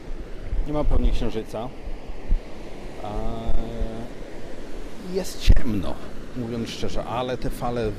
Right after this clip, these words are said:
zajebiście wyglądają, jak kto się One tak jakby nierówno wchodzą i, i po prostu tak lecą z prawej do lewej. Em, ale ludzkie oko nie jest przyzwyczajone do patrzenia w nocy, pomimo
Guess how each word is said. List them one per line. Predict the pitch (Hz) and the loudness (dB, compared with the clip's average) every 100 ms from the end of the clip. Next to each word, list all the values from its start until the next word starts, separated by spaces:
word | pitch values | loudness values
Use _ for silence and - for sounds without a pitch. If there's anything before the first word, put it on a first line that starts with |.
| 104 - - - | -10 -12 -10 -8
zajebiście | 123 110 107 107 107 - | -6 -4 -4 -4 -4 -4
wyglądają, | 95 101 95 98 90 | -4 -4 -4 -4 -6
jak | 87 82 - - - - - - - | -8 -8 -10 -10 -10 -10 -12 -12 -10
kto | - 107 | -8 -6
się | 107 104 90 - - - - - - - - - - - - - - - 117 | -6 -6 -6 -10 -12 -10 -10 -12 -12 -12 -12 -14 -12 -12 -10 -12 -10 -10 -8
One | 117 | -8
tak | 127 | -8
jakby | 120 110 131 | -8 -4 -2
nierówno | 135 135 131 143 143 127 | 0 0 0 -2 -2 -4
wchodzą | - - 156 123 104 101 | -6 -4 -4 -2 -2 -2
i, | 101 104 110 | -6 -8 -10
i | |
po | 110 | -8
prostu | 117 120 - | -6 -8 -8
tak | - 110 | -8 -6
lecą | 131 123 - | -6 -2 -2
z | - | -2
prawej | - 123 110 107 | -4 -6 -4 -4
do | 107 | -4
lewej. | 98 107 113 - - - - - | -4 -6 -10 -12 -14 -12 -10 -8
Em, | 98 101 104 107 107 107 - 127 127 | -8 -6 -6 -8 -8 -10 -10 -10 2
ale | 127 131 135 - 135 | 6 6 2 -2 -2
ludzkie | - - 147 | 0 0 0
oko | 165 175 151 | 0 -2 -2
nie | 147 196 | -2 -4
jest | 233 - | -4 -4
przyzwyczajone | - 123 - 127 131 131 | -4 -8 -8 -8 -6 -6
do | 120 117 110 113 104 | -6 -6 -6 -8 -12
patrzenia | 127 - 131 117 | -12 -10 -10 -10
w | 113 | -10
nocy, | 110 156 - 98 | -10 -8 -6 -6
pomimo | 104 117 160 147 | -6 -10 -10 -12